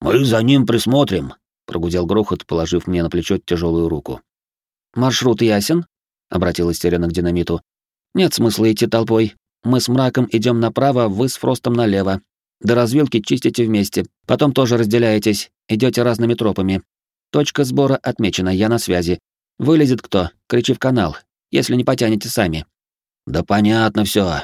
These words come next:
не девочки уже», буркнул наш командир. «Давайте начинать. Раньше сядешь, раньше выйдешь».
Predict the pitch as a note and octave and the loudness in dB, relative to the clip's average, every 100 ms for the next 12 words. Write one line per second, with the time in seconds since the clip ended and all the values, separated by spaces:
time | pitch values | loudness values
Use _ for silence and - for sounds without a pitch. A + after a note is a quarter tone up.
0 | - - C3 C#3 B2 - A2+ F#2+ E2+ D2 | -8 -6 -2 0 0 0 0 0 -2 -4
1 | - _ _ _ E2 E2+ E2 F2 E2 E2 | -10 _ _ _ -4 -4 -2 -2 -2 -4
2 | - E2+ E2 D#2 C2+ - _ _ _ _ | -4 -4 -2 -4 -6 -14 _ _ _ _
3 | _ - F#2+ C3+ C#3 C3 A#2 D3 G#2+ - | _ -2 2 4 4 0 2 2 0 -4
4 | - _ - - B2 A#2 G#2+ C#3 A#2+ G#2 | -10 _ -8 -2 0 0 0 2 2 0
5 | G2 A2+ A#2 A#2+ C#3 E2+ C#2 | 0 0 2 2 2 0 -4